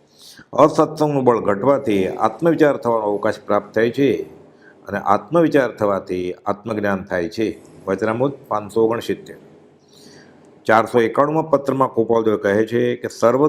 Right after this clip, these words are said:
દુઃખથી મુક્ત થવાનો અભિપ્રાય જેનો થયો હોય તે પુરુષે સર્વ સાધનનો આગ્રહ અપ્રદાન કરી સત્સંગને ગવેષવો તેમજ ઉપાસવો,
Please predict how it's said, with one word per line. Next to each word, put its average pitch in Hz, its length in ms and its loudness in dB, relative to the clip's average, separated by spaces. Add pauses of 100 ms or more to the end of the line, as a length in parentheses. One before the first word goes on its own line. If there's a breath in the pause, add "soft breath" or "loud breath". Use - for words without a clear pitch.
દુઃખથી 147 380 2
મુક્ત 127 160 -4
થવાનો 135 280 2
અભિપ્રાય 123 420 2
જેનો 123 180 -2
થયો 123 260 0
હોય 87 240 -4 (680)
તે 120 140 2
પુરુષે 120 400 -2
સર્વ 131 380 0
સાધનનો 127 460 2
આગ્રહ 107 300 0
અપ્રદાન 101 520 0
કરી 113 320 -2 (760 soft breath)
સત્સંગને 123 560 0
ગવેષવો 143 460 2
તેમજ 110 260 0
ઉપાસવો, 98 460 -2